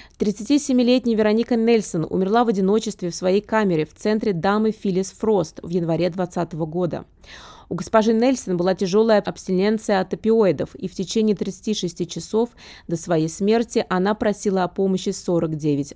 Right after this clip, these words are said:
раз. Коронер Саймон Макгрегор утверждает, что смерть госпожи Нельсон можно было бы избежать, если бы ей была оказана надлежащая медицинская помощь. Коронер дал тридцать девять рекомендаций, в том числе о срочном пересмотре государственного закона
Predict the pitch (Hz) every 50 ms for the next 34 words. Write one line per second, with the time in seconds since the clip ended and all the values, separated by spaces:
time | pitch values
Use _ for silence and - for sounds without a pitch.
0 | _ - 175 160 151 139 - - - - _ _ _ _ - _ - - 254 269
1 | 285 285 285 277 254 - - - 226 233 240 247 240 233 220 214 190 185 220 247
2 | 240 196 220 208 208 208 - 214 208 196 185 180 233 233 202 170 160 - - -
3 | - 175 - - 196 220 226 220 202 214 202 - - 196 180 185 175 170 175 190
4 | 214 233 226 - 262 226 220 - - - - - - - 196 226 262 240 247 254
5 | 208 190 240 254 247 233 190 233 233 208 190 180 220 208 196 220 190 156 151 -
6 | 175 170 - - 170 156 175 160 196 233 220 196 208 190 180 202 - - 208 208
7 | 202 185 196 196 185 185 180 165 175 170 160 170 180 175 180 - - 202 185 175
8 | 170 170 151 165 - - 175 160 156 - - 175 165 - - 190 180 160 156 165
9 | - - - _ - - - - - - - - - - - - - - 262 285
10 | 285 269 269 254 220 202 214 220 220 - 233 254 247 - 240 185 208 214 214 220
11 | - 208 202 - 208 190 190 196 180 214 214 196 - - 180 165 - - - 214
12 | 247 254 - - 247 - - - 190 180 185 208 - - 202 185 - - 226 247
13 | 269 - - - 202 175 - 190 190 - - 185 185 185 - 190 175 170 214 208
14 | - 233 180 196 196 196 196 - 196 180 180 175 170 160 180 175 - - 202 202
15 | 202 -